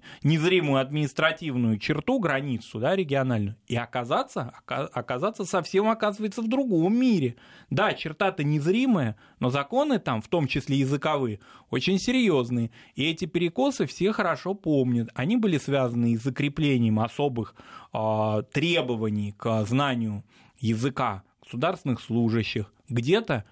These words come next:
рационально, а где-то и нет. Это было связано с очень серьезными перекосами в сфере образования, в сфере,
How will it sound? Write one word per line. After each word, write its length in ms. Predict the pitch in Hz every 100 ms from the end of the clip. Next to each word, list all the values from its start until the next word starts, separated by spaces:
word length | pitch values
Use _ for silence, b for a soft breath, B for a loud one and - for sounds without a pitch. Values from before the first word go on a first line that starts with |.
| b b
рационально, 720 | - 120 123 107 101 110 151 -
а 100 | 107
где-то 340 | 107 143 165
и 100 | 135
нет. 300 | 113 104 104 - B B
Это 80 | B
было 240 | 170 185 185
связано 420 | 175 185 202 175
с 80 | -
очень 240 | 170 180
серьезными 640 | 147 156 156 180 165 151 131
перекосами 600 | 135 131 143 127 127 117
в 80 |
сфере 260 | - 165 180
образования, 840 | 120 113 117 117 107 107 107 107
в 40 | 107
сфере, 460 | - 143 196 180